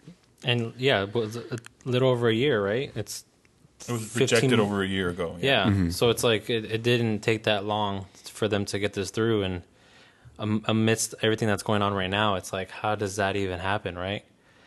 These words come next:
Speaker 1: And the fact that we talked about earlier, that the media, there's no articles about this, there's no discussion that's happening around this.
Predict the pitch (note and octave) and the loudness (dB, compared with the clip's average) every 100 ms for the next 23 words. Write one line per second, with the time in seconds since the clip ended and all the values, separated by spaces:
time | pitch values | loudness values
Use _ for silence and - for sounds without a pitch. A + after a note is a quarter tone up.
0 | - - _ - G#2 G2 F#2+ F2+ F2 - | -20 -20 _ -2 0 0 -2 -4 -6 -14
1 | _ A2 G2 A2+ G#2+ - G2 F#2+ - _ | _ -4 2 2 2 0 -2 -4 -8 _
2 | _ _ _ _ _ _ _ _ _ - | _ _ _ _ _ _ _ _ _ -12
3 | A2+ G2 G2+ G2 G2+ G2 A#2 A2+ G#2 G2 | -8 -2 -2 0 0 2 4 4 4 2
4 | F#2 F#2+ G#2 G#2+ G#2+ G2+ G2+ G2 F#2+ G2+ | 0 0 2 4 4 4 4 0 0 0
5 | G2+ G2+ F#2 G2+ G2+ - G#2 G#2 G2+ G2 | 2 2 2 2 2 -2 -4 0 0 0
6 | G2+ G2 F2+ G2 G2 - A#2+ A2 A#2 G#2 | -2 -4 -2 -4 -4 -2 -2 -2 -2 -2
7 | - G#2+ G#2 G#2+ G#2+ G#2 G#2 G#2 G#2 F#2+ | 2 2 4 2 2 2 2 2 2 2
8 | - | -2